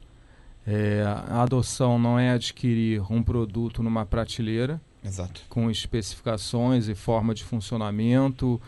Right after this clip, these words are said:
Speaker 1: e total previsibilidade do, das funções e o que vai ser executado. É, nós poderíamos citar aqui, mas também não é o caso, porque, é, filhos biológicos que assassinaram os pais ou que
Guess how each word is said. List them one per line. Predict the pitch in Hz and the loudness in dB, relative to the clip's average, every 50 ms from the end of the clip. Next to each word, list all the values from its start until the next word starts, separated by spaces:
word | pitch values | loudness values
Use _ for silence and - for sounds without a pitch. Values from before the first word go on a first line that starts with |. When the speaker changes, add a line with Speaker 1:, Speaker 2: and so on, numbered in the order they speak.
| - - - - - - | -18 -18 -20 -20 -12 -4
Speaker 1:
e | - 107 107 110 110 110 104 - | 0 2 4 4 4 4 4 4
total | 123 117 120 131 123 120 | 2 2 4 4 2 4
previsibilidade | - 120 120 107 110 107 113 110 113 113 113 107 98 113 117 123 135 135 123 117 | 4 2 0 0 0 -2 -2 0 0 0 -2 0 0 0 2 2 2 2 0 0
do, | 107 113 107 104 104 104 | 0 0 0 0 0 0
das | 104 110 110 - | 0 0 0 0
funções | - - 123 117 101 - - 123 120 123 127 131 120 98 110 | 0 0 0 0 0 0 2 2 4 6 6 6 4 2 0
e | |
o | 110 | -4
que | 95 - 117 | -4 -4 -4
vai | 92 113 113 110 | -2 0 -2 -2
ser | - - 123 | 0 -2 -2
executado. | 107 101 117 110 - - - 107 110 120 131 147 156 - - - - - - - - - - - - - - | 0 0 -2 -4 -6 -6 -4 -2 -2 -2 -2 -4 -8 -14 -18 -20 -20 -20 -20 -20 -20 -20 -20 -20 -18 -6 0
É, | 110 117 120 117 117 117 117 113 113 113 113 107 107 107 104 - - | 4 6 6 6 6 6 6 6 6 4 4 4 2 0 -2 -6 -6
nós | - 131 131 143 151 151 151 | -2 2 4 6 6 6 6
poderíamos | - 156 147 139 143 139 143 135 127 | 4 2 4 4 4 4 2 2 0
citar | - - 135 123 - 135 127 123 | -2 -4 -4 0 2 4 4 4
aqui, | 120 - - 131 123 117 | 4 2 2 2 2 4
mas | 120 123 127 127 | 4 2 2 0
também | - - 147 131 127 127 | 0 0 2 4 6 6
não | 127 | 6
é | 123 | 6
o | 113 107 | 4 2
caso, | - 139 139 147 156 131 - | 0 0 0 0 -2 -4 -8
porque, | - - 120 110 101 104 107 101 - - - - - - - | -8 -6 -4 -4 -4 -4 -6 -8 -12 -16 -20 -20 -16 -8 -2
é, | 110 113 113 113 117 113 113 113 113 113 113 113 - - | 0 2 4 4 4 4 2 2 0 0 -2 -2 -4 -4
filhos | - - - - 139 135 123 127 123 110 | -4 -2 2 2 4 4 6 4 4 2
biológicos | 117 107 127 127 117 120 123 135 151 156 151 147 - - 127 110 - | 2 2 2 4 4 4 4 4 4 2 0 -2 -4 -6 -6 -6 -6
que | - - 120 117 113 113 110 110 107 | -6 -4 -2 -2 0 0 0 0 0
assassinaram | 110 113 - 127 117 - - 123 123 117 117 | -2 -2 0 0 -2 0 0 0 0 0 0
os | 117 101 | -2 -2
pais | 92 - 117 117 131 143 156 156 - - 120 104 - | 0 2 2 2 2 2 0 -4 -4 -6 -8 -8 -8
ou | 113 101 | -8 -8
que | 95 - 113 113 107 104 | -6 -4 -2 -2 -2 -4